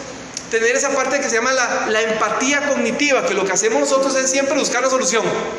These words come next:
Y dice, "Ah, no, ¿sabe qué? Cámbiese de trabajo".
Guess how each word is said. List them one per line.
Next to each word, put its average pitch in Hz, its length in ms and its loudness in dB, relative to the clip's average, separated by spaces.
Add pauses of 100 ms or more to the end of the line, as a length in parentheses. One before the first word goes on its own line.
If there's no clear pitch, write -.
(260)
Y - 40 -2
dice, 202 120 0
"Ah, 254 120 0
no, 269 80 2
¿sabe 277 220 2
qué? 311 360 0
Cámbiese 254 300 0
de 269 60 0
trabajo". 277 640 0